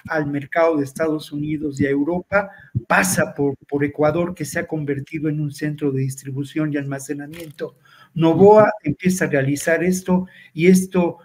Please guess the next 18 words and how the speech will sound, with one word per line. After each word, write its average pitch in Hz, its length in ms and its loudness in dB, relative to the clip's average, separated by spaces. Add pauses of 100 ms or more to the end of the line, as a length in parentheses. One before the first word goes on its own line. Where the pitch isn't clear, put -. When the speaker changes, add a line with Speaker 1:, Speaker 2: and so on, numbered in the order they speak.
Speaker 1:
genera, 160 680 0 (220)
pues, 139 300 -4
parte 170 520 -2
de 139 100 -6
la 135 140 -4
respuesta 143 560 -6
que - 80 -8
hemos 143 240 -4
dado. 143 300 0
Y 175 140 0
algo 247 300 0
que 180 140 -4
no 185 160 0
se 190 140 -6
toma 185 320 2
muy 175 260 -6
en 147 120 -4
cuenta 156 520 -4